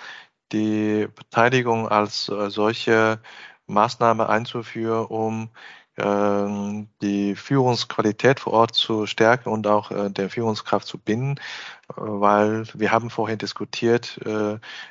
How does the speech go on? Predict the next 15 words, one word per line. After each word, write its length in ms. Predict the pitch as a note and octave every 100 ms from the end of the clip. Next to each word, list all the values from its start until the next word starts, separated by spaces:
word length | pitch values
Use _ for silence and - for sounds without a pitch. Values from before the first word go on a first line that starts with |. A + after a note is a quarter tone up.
| _
dass 220 | G#2 G2
der 140 | - G2+
Bedarf 500 | - - G2+ A#2+ -
da 220 | A2+ A#2
ist 340 | A#2 A#2 -
durch, 320 | G#2 G2+ - G2+
äh, 340 | G2 F#2+ G2 - - - _ _
Decoupling-Situation, 1500 | A2+ A#2 B2+ A#2+ - A#2+ A#2+ - - A#2 A2+ - A2+ A2+ A2+
durch, 300 | G#2 G2+ G2+
äh, 280 | F#2+ G2+ G2
Verschwinden 540 | G2 F#2+ - A2+ A2 G#2+
von 360 | G2+ G2 G2
Expats. 640 | A2+ B2 - - C3 - - - - - -
Und, 640 | - A2 G#2+ G#2+ G#2+ G#2 G#2+
äh, 340 | G#2 G#2